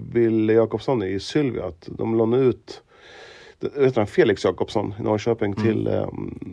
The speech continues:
Speaker 1: Jönköping Södra.
Speaker 2: Ja.
Speaker 1: Så jag tror nog att Wille Jakobsson, den gamla A F C-spelaren, kommer att, eh, spela i Sylvia, division ett.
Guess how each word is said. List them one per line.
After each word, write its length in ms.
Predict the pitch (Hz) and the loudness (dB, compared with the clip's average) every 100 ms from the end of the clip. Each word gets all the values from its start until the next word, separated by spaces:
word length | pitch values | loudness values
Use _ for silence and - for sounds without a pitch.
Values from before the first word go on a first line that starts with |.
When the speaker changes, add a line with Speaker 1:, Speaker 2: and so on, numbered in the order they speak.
| - 95 104 | -12 -6 -2
Speaker 1:
Jönköping 320 | 113 110 110 | -2 -2 -6
Södra. 340 | 117 117 117 - _ _ _ _ _ | -2 0 -2 -6 _ _ _ _ _
Speaker 2:
Ja. 260 | 123 196 - _ - - _ _ | -6 -6 -8 _ -20 -20 _ _
Speaker 1:
Så 120 | 131 | -2
jag 80 | 120 | 0
tror 160 | 131 120 | 2 2
nog 260 | 120 113 | 4 4
att 180 | 113 - | 2 0
Wille 240 | 113 113 | 2 4
Jakobsson, 720 | 113 107 110 139 120 113 107 107 - _ - - - | 4 2 -2 0 -2 -2 -10 -12 -16 _ -20 -18 -6
den 100 | 110 | -2
gamla 300 | 107 104 107 | 0 0 0
A 180 | 123 107 | 2 2
F 60 | 95 | 0
C-spelaren, 920 | 107 92 - - - 104 101 90 80 | -4 -6 -12 -18 -14 -12 -10 -10 -10
kommer 300 | - 110 107 | -4 -4 -2
att, 380 | - 101 - - | -6 -12 -18 -12
eh, 260 | - - - | -12 -12 -14
spela 280 | - 107 | -6 -2
i 200 | 98 - | -2 -4
Sylvia, 320 | - 123 131 - | -6 -4 -4 -6
division 320 | 104 117 113 | -6 -6 -4
ett. 460 | 139 - _ - | -4 -6 _ -20